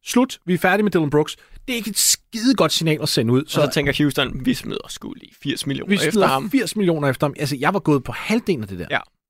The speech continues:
Speaker 1: Hvis det
Speaker 2: Ja,
Speaker 1: nu var.
Speaker 2: og, ja, og det, jeg havde vel nok ikke haft ham i Houston, uanset
Speaker 1: Nej,
Speaker 2: nærmest
Speaker 1: nej.
Speaker 2: hvad. <laughs>
Speaker 1: Jeg ville have haft ham i Cleveland eller sådan noget lignende i stedet
Speaker 2: Ja.
Speaker 1: for. Øh, hvilket er sjovt nok den næste spiller, vi skal snakke om, fordi her er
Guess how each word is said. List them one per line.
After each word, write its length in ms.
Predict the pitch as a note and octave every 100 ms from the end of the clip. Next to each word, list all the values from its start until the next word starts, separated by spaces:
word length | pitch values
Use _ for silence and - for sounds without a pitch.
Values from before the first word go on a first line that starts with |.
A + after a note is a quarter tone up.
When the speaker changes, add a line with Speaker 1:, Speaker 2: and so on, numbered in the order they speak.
| _ -
Speaker 1:
Hvis 120 | D3+
det 80 | D3+
Speaker 2:
Ja, 120 | D3
Speaker 1:
nu 40 |
var. 100 | C#3+ D3
Speaker 2:
og, 60 | - D3
ja, 240 | C#3+ B2+
og 100 | -
det, 100 | C3+
jeg 100 | C3+
havde 120 | D3
vel 80 | D3
nok 160 | C#3 C#3
ikke 180 | D3 C3+
haft 280 | A#2+ C3
ham 120 | A#2+ A#3+
i 60 | C#3
Houston, 280 | C3 - B2+
uanset 340 | B2+ - - - _ -
Speaker 1:
Nej, 120 | B3+
Speaker 2:
nærmest 300 | E3 - -
Speaker 1:
nej. 100 | C4
Speaker 2:
hvad. 260 | F#3 - B2+ C3+
<laughs> 60 | - -
Speaker 1:
Jeg 80 | G#3
ville 120 | G3+
have 60 | F#3+
haft 160 | G3+ G3+
ham 120 | F#3+
i 40 | D#3+
Cleveland 300 | G3 A3+ A#3+
eller 140 | C#3 A#2
sådan 100 | C#3
noget 100 | A2+
lignende 240 | G#2+ A2
i 40 |
stedet 160 | G#2 D3+
Speaker 2:
Ja. 60 | A#2+
Speaker 1:
for. 220 | A2 G2 - - -
Øh, 240 | C#3+ C3 B2
hvilket 220 | D#3 C#3+
er 40 | C#3+
sjovt 220 | F3+ C3
nok 160 | D3 -
den 80 | D3
næste 200 | A#3 G3+
spiller, 200 | C#3+ A2
vi 60 |
skal 140 | - G#2
snakke 260 | A2 G#2
om, 100 | G2
fordi 300 | - G2+ G2
her 140 | - G#3
er 240 | D3 D3+